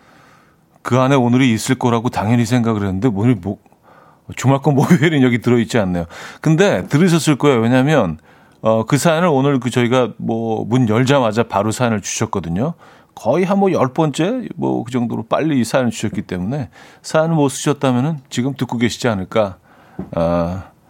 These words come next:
라고 생각하는 게 제가 마음 편하지 않을까요?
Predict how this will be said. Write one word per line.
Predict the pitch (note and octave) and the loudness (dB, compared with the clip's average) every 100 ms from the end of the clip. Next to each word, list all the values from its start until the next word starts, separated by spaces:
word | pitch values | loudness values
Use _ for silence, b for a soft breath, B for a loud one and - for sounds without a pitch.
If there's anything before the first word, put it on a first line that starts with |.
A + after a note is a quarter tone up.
| b b b b b b - | b b b b b b -4
라고 | F#2 G#2+ A2+ | -2 0 -2
생각하는 | A#2+ C3 B2+ B2 | 0 0 2 0
게 | A#2+ | -2
제가 | A#2+ B2 | 0 0
마음 | A#2+ G#2 A#2 | 2 2 0
편하지 | A#2 D3+ C3+ C3 | 0 0 2 0
않을까요? | A2+ A#2 - B2 | 0 -2 0 -2